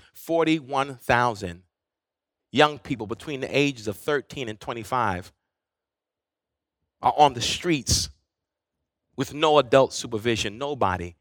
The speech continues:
Forty-one thousand on any given night between thirteen and twenty-five,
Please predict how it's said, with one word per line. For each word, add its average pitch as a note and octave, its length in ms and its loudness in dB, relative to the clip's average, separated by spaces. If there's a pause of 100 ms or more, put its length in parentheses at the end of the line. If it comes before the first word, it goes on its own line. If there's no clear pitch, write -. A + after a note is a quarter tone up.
(240)
Forty-one F3+ 520 -4
thousand B2 380 -2
on A#2+ 80 -8 (100)
any G#3+ 180 -4
given F#3 240 -4
night B2 200 0
between C3+ 240 -12
thirteen F#3+ 640 -12
and C#3 160 -12
twenty-five, A#2+ 600 -10